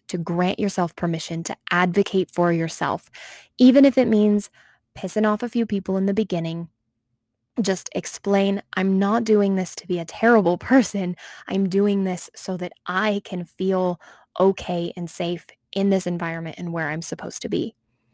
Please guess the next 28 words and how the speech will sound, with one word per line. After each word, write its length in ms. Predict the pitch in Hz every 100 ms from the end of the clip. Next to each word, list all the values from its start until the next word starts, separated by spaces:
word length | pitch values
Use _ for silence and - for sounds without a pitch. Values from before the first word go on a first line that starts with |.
| _ _ -
Advocating 600 | 185 214 226 226 214 208
for 100 | 202
yourself 680 | 190 185 - 190 180 185 _ _ - _ _ -
and 260 | 175 170 -
being 320 | 190 180 185 - _
firm 380 | 190 196 214 214
in 280 | - 175 175
that 200 | 165 -
advocation 840 | 170 170 165 175 165 - 160 156 - _ - - -
and 440 | 175 175 175 240 - _ _ _ -
knowing 640 | 185 202 202 214 208 202
that 120 | 185
it 80 | 175
is 180 | 185 185
your 180 | 180 180
right, 540 | 170 196 233 214 - -
it 120 | 202
is 160 | 226 202
your, 340 | 214 214 208 - - _ _ _ _
your 180 | 196 190
divine 680 | 180 190 165 180 185 190 185
right 340 | 170 170 156 -
to 100 | - -
advocate 540 | 175 175 190 - 180 -
for 100 | 170
what 200 | 165 -
you 160 | 185 175
need 460 | 175 170 - 202